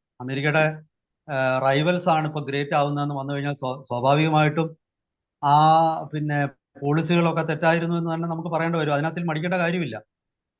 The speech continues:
അങ്ങനെ മറച്ചു വെക്കേണ്ട കാര്യമില്ലല്ലോ. അപ്പോ ഇതിന്റെ ഒരു കുഴപ്പമെന്ന് പറയുന്നത്, ആ,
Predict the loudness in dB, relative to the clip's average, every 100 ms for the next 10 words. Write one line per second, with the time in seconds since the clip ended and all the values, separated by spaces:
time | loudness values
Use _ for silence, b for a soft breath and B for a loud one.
0 | _ -10 -2 0 0 0 2 4 4 2
1 | -2 -6 -14 _ _ _ _ -10 -4 0
2 | 0 -2 -8 _ _ -2 2 4 4 4
3 | 2 2 2 2 0 0 0 0 -2 -4
4 | -6 -10 _ _ _ _ _ _ _ _
5 | -2